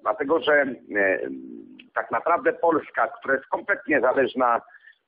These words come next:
od Unii Europejskiej, od, od, e, e, współpracy gospodarczej z Unią Europejską, no, zresztą na to jesteśmy skazani, że ostatnio w Polsce, e, podnosi się wartość złotego,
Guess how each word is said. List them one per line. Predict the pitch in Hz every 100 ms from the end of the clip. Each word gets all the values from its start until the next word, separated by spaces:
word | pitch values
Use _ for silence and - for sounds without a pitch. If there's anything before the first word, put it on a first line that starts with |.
| -
od | 143 -
Unii | 170 147
Europejskiej, | 135 123 113 123 107 - - 101 87 87 -
od, | 107 107
od, | - 110 113 -
e, | 110 101 98 - _ _ _ _ 104
e, | 87 87 - - - - -
współpracy | - 113 117 -
gospodarczej | 123 - 139 160 156 151
z |
Unią | 147 139
Europejską, | 135 123 127 - 131 104
no, | 98
zresztą | 85 85 104
na | 98
to | 110 95
jesteśmy | 113 - - 135
skazani, | - - 160 160 104 82 _ _ _ _ _ _ _ - 110
że | 98 135 127 -
ostatnio | - 131 - - 208 214 185 190 139
w | -
Polsce, | 151 156 156 - - 139 131 127 113 _ 90
e, | 87 82 67 78 -
podnosi | 120 107 143 - 113
się | 113 95 80 80 -
wartość | 90 113 95 95 - - -
złotego, | 76 117 139 151 135 127